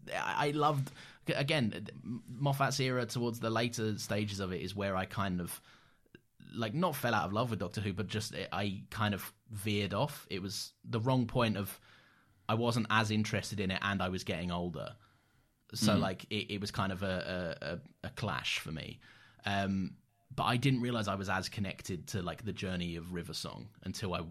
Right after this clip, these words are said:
Speaker 1: rewatched this today, and I just went, "Oh my God, this is, this is heartbreaking stuff."
Speaker 2: Yeah.
Speaker 1: Yeah.
Speaker 2: Yeah. It really is. Um, there's, um,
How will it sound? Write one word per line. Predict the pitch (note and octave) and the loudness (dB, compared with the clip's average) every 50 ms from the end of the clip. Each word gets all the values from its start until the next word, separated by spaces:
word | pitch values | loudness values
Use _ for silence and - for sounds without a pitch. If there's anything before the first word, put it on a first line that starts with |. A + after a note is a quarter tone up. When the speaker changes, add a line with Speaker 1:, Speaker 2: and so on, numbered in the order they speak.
| F#2 F#2 | -6 -6
Speaker 1:
rewatched | G2 F#2 F2 F2 F2 - - - | -4 -4 -2 -2 -2 -4 -4 -4
this | E2 - - | -6 -8 -6
today, | - C#2+ D#2 D#2 D#2+ C#2+ | -6 -6 -6 -4 -4 -4
and | C#2 C#2+ | -6 -6
I | - | -6
just | - - A2 - | -8 -8 -8 -6
went, | G2 - - | -8 -8 -4
"Oh | - B2+ | -2 0
my | E3+ F#3 - - - - - | 2 2 0 0 -4 -8 -4
God, | C3 C3 C3 - - | -4 -2 -2 -2 -2
this | - - - | -4 -4 -4
is, | - - - - - _ - _ _ _ _ _ _ _ _ _ | -6 -10 -14 -16 -20 _ -20 _ _ _ _ _ _ _ _ _
this | - D3 C3+ | 0 0 0
is | - G2+ | 0 0
heartbreaking | - B2 C#3 E3+ D#3+ C3+ G2+ F#2 F2 F2+ - - D#2 D#2+ | 0 4 4 4 4 4 2 2 2 0 0 -4 -8 -8
stuff." | D#2 - D2+ D2 A#1+ - - - - - _ - _ _ _ _ _ _ _ _ _ _ _ _ - | -6 -6 -6 -6 -6 -8 -10 -14 -18 -20 _ -20 _ _ _ _ _ _ _ _ _ _ _ _ -2
Speaker 2:
Yeah. | - G#2 G2 F2 D#2+ E2+ - - | 0 2 4 4 2 0 -2 -4
Speaker 1:
Yeah. | - D#2 D2+ C#2 C#2 | -6 -6 -4 -2 0
Speaker 2:
Yeah. | A2 G#2 G2 G2 G#2+ - - - _ _ | 0 2 2 0 -2 -4 -10 -18 _ _
It | A#2 A2+ G2+ | 2 2 2
really | F2 G2 G#2 G#2+ G#2+ G#2 G2 F#2+ | 4 4 4 6 6 6 6 6
is. | F#2 F2+ F2+ - - - - - - - - - - | 6 6 4 2 -2 -4 -10 -12 -12 -14 -14 -4 4
Um, | - G#2+ A#2 A#2 A#2 A#2 A#2 A#2 A#2 A#2 A2+ G#2+ - - _ _ _ _ _ _ _ _ _ _ _ _ _ _ _ _ - - - - - | 6 8 8 10 8 8 8 10 10 8 8 4 0 -6 _ _ _ _ _ _ _ _ _ _ _ _ _ _ _ _ -10 -10 -8 -4 -2
there's, | A2 G#2 A2+ B2 B2 B2 A#2+ G#2+ G#2+ | 0 6 8 10 10 10 8 8 8
um, | A2 A#2 A#2 A2+ A2 A2+ A2+ A2 G#2+ G#2+ G#2+ G2+ | 8 8 8 8 8 8 8 8 8 6 6 4